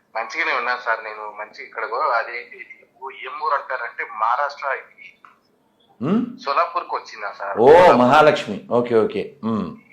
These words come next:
Speaker 1: మహా-, మహారాష్ట్ర సోలాపూర్.
Speaker 2: అది మహారాష్ట్ర, అక్కడ ఉండేది మహాలక్ష్మి.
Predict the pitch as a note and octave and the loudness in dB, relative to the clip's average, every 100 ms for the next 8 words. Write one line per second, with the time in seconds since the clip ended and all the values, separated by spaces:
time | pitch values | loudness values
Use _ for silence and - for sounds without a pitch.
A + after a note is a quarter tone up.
0 | B2 C3 F#3 A3 B2+ B2 C#3+ D#3+ F3+ - | -4 -2 2 0 0 -4 -2 -2 -2 -4
1 | D#3 - B2 A#2 D3 C3 B2 D#3+ E3+ F3+ | -12 -12 -4 2 4 4 6 8 8 6
2 | - A3 - - E3+ F#3 F#3+ G#3+ A3 F#3 | 6 6 6 4 2 4 6 8 8 8
3 | F#3 D#3 - G#2+ | 8 6 2 -10